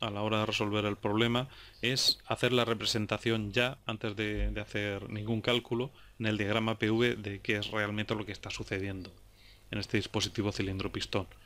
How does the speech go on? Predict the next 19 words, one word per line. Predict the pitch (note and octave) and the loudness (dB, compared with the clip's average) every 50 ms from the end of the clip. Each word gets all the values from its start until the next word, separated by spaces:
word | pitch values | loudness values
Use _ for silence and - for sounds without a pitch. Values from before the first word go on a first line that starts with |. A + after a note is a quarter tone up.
| - - - - - - - - - - - - - - - - - | -20 -18 -18 -18 -18 -18 -20 -20 -20 -20 -20 -20 -20 -20 -14 0 4
Una | C3 C#3 | 6 6
vez | C3+ C3 | 6 6
que | - C#3+ | 4 2
tengamos | B2 C3+ B2+ C3 B2+ B2 A#2+ A2+ | 2 4 4 4 4 4 4 4
datos | C3+ C3+ C3 - - C#3+ C#3 - | 4 4 4 4 2 0 0 0
podremos | - A2+ G#2+ G#2+ A2+ A2 G#2+ - | 2 2 2 4 4 2 0 0
afinar | G#2 G#2 - A2 G2+ A2+ A#2+ A#2 A2+ | -4 -4 -4 -2 0 2 2 2 2
un | A2+ G#2+ | 0 0
poco | - A#2+ G#2 A2 | -2 0 0 2
más | G#2+ A2 G#2 A2+ | 2 2 2 2
la | A2 G#2 | 2 2
representación, | G#2 A2+ G#2+ A2 - A2+ A2 - A2 - - B2 B2+ C#3 D3+ D#3 D3+ - - - - - - - - | 2 2 2 2 2 2 2 2 2 2 2 2 2 2 2 -2 -8 -14 -20 -20 -20 -20 -20 -6 2
pero | - A#2 A2+ A#2+ A#2+ A#2+ - - - - - - | 4 4 6 6 6 4 4 0 -4 -8 -4 2
prácticamente | - B2+ C3+ - - C3 B2 C3 B2 B2+ B2+ A#2+ - - C#3 C#3 C#3+ - - - - - - - - - - - - - - - - - - - - - | 2 2 4 2 0 0 2 4 4 4 4 2 2 4 4 4 2 0 -4 -10 -18 -20 -20 -20 -20 -20 -20 -18 -16 -16 -16 -18 -20 -20 -20 -20 -20 -4
casi | - - B2 - - - B2+ B2 A2 | 0 2 2 4 4 4 4 2 0
que | - - A#2 A2 | 0 0 0 2
ya | A2 B2 B2+ C3 - | 4 4 2 2 2
podemos | - A2 A2 A2 G#2+ G#2 | 2 2 2 2 0 -2
representar | - A2 - - - - G#2 G2+ - - A2 A2+ A#2+ - | -2 -4 -4 -2 -2 -2 -2 0 2 2 2 2 0 -2